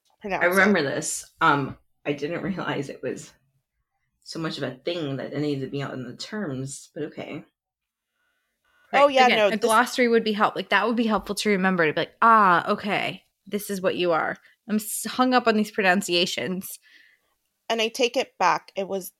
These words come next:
Speaker 1: they did not birth the dr-, Draken that
Speaker 2: They did
Speaker 1: way.
Speaker 2: not. The Draken were given mortal form by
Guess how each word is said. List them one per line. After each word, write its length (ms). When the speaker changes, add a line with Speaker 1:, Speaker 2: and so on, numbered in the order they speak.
Speaker 1:
they 120
did 220
not 320
birth 480
the 80
dr-, 160
Draken 720
that 160
Speaker 2:
They 100
did 160
Speaker 1:
way. 40
Speaker 2:
not. 320
The 100
Draken 640
were 220
given 540
mortal 400
form 500
by 560